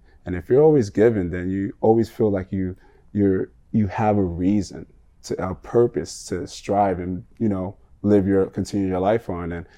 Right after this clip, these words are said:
it's been, um, an amazing experience tying, um, charity work with also empowerment too. So then now, you know, that person who just gave those two pairs of shoes, now they feel empowered. They just did something to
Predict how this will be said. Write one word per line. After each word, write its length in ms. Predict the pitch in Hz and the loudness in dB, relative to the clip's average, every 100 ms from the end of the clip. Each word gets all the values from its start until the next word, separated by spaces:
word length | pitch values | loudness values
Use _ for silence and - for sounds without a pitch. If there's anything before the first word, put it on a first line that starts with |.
| _ - | _ -6
it's 160 | 101 | -6
been, 340 | - 104 101 98 | 0 2 4 4
um, 300 | 92 92 - | 2 0 0
an 80 | 95 | 0
amazing 380 | 95 98 98 92 | 2 2 2 -2
experience 640 | - 104 101 95 92 - | -4 -2 0 0 -2 -8
tying, 520 | - 101 95 95 90 - - - | -6 -2 -2 -2 -4 -6 -20 -8
um, 200 | 92 87 | -4 -4
charity 380 | 90 123 135 123 | 6 10 10 8
work 380 | 95 90 90 - - _ | 4 4 2 0 -20 _
with 400 | 104 101 95 - - | 4 6 4 -4 0
also 380 | 98 90 98 87 | 0 2 -2 -4
empowerment 540 | 85 95 90 76 76 | -4 -6 -6 -6 -12
too. 300 | - 101 85 | -6 -2 -2
So 180 | 85 95 | -4 -4
then 220 | 92 92 | 0 2
now, 480 | 104 156 135 104 107 - _ | 6 8 8 6 2 -10 _
you 80 | - | 0
know, 300 | 95 92 95 - _ | 2 0 -2 -10 _
that 220 | 131 156 | 6 6
person 300 | - 123 - | 6 2 2
who 80 | 107 | -2
just 240 | 98 98 - | -2 -4 0
gave 180 | 101 | -2
those 180 | 92 95 | 0 -4
two 180 | - 98 | -6 -6
pairs 220 | - 92 | -4 -4
of 80 | 80 | -6
shoes, 440 | - 139 127 101 - - - | -2 2 2 0 -8 -20 -2
now 280 | 98 120 113 | 4 6 6
they 180 | 110 110 | 4 2
feel 220 | - 107 | 2 0
empowered. 500 | 110 - 160 107 80 | 0 -2 -2 -2 -2
They 100 | 95 | -4
just 380 | 101 92 - - | -2 -8 -8 -2
did 180 | 107 | 0
something 340 | 131 117 104 107 | 0 -2 -4 -6
to 260 | - 95 | 0 0